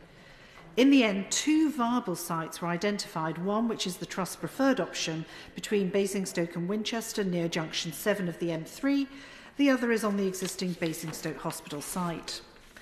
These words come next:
During assessments, the current Winchester Hospital site was also considered as an option. However, it was deemed to be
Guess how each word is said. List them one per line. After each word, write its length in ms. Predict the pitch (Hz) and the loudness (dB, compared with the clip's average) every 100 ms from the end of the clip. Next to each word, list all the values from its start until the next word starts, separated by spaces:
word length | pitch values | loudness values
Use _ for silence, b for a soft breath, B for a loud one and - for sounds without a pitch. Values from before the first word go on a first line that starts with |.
| B B B B - | B B B B 4
During 300 | 277 339 311 | 8 8 6
assessments, 500 | - 262 - 254 - | 4 0 2 -2 0
the 100 | 202 | -8
current 720 | - - 262 277 202 - 170 | -6 2 4 4 2 -4 -2
Winchester 460 | 180 170 165 - 160 | -2 0 -2 -2 -4
Hospital 320 | 160 - 165 | -4 -6 -6
site 320 | - 185 - | 0 0 0
was 120 | 208 | 2
also 300 | 277 302 311 | 2 2 0
considered 640 | 262 175 160 - 151 147 165 | 0 -2 -6 -6 -6 -6 -8
as 100 | 156 | -6
an 120 | 165 | -8
option. 400 | - - 160 165 - | -6 -6 -6 -8 -14
However, 400 | - 233 233 226 | -2 2 2 4
it 60 | 214 | 2
was 120 | 202 | 2
deemed 300 | - 220 208 | 0 0 0
to 80 | - | -4
be 240 | 220 208 | -2 -4